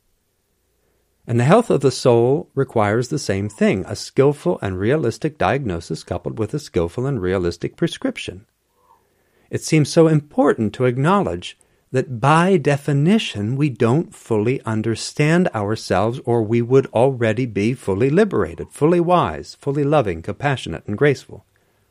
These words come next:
We wouldn't need spiritual guidance. We'd never, humanity on the planet wouldn't have recognized spiritual geniuses, spiritual prodigies,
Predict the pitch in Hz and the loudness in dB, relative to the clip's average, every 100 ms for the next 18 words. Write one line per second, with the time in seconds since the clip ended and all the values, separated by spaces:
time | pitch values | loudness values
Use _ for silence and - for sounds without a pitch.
0 | - 90 87 90 160 160 101 85 85 131 | -8 -6 -2 0 0 -2 -2 -4 -6 -10
1 | - _ _ _ _ - - 98 - 90 | -14 _ _ _ _ -8 -2 -2 -2 -2
2 | 92 98 147 196 - 156 135 160 185 185 | 0 2 2 -2 -2 0 4 4 4 2
3 | - 139 180 180 196 220 214 202 170 _ | -2 -4 2 2 2 0 0 -2 -2 _
4 | - 156 175 175 - 220 214 95 - 131 | 0 4 4 2 0 0 0 -2 0 2
5 | 147 160 147 117 127 143 117 110 117 - | 4 2 2 2 2 0 -2 0 -2 -2
6 | 110 107 135 120 202 233 110 - - - | -2 0 -4 0 2 2 0 -6 -16 -20
7 | _ _ _ _ _ _ - 120 120 151 | _ _ _ _ _ _ 0 2 4 2
8 | 139 180 190 185 131 - - - | 2 2 2 2 0 -4 -8 -20